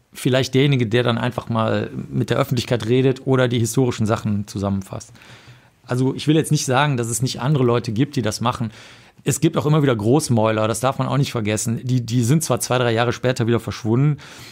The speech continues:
aber, äh, die gehen dir zwei, drei Jahre lang schon ordentlich auf den Wecker, die dann, äh, behaupten, sie, sie könnten das und drängen sich dann in die erste Reihe oder in die zweite oder in die zehnte <laughs> oder irgendwo hin. Aber gut,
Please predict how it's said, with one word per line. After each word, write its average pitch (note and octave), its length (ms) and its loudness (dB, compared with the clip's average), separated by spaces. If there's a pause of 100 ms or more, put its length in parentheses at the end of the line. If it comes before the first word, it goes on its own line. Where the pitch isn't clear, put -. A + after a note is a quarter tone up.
(200)
aber, B2 460 2
äh, A2+ 200 -2
die G#2+ 180 -4
gehen C#3+ 200 4
dir B2 140 2
zwei, B2+ 180 0
drei A#2 140 2
Jahre A#2 260 2
lang B2+ 160 2
schon - 160 -4
ordentlich B2 380 0
auf G#2+ 100 -2
den G2+ 140 -2
Wecker, A2 340 0
die A2 140 -2
dann, A2+ 300 0
äh, A2+ 140 -6
behaupten, A#2 480 0
sie, A#2+ 400 -10
sie G#2+ 180 -4
könnten C3 380 0
das B2+ 300 2 (600)
und A2+ 480 -8 (380)
drängen B2+ 320 2
sich B2 160 0
dann A#2 160 0
in A#2 60 0
die A2+ 80 0
erste A#2 340 -2
Reihe B2 300 0
oder A#2 180 0
in A2 60 -2
die G#2+ 100 -4
zweite C#3+ 460 0
oder A#2 120 0
in A2 60 -2
die A2+ 120 -6
zehnte C#3+ 460 2
<laughs> - 180 -4
oder - 140 0
irgendwo - 280 0 (100)
hin. A#3 140 -2 (460)
Aber C#3+ 180 2
gut, D3+ 260 2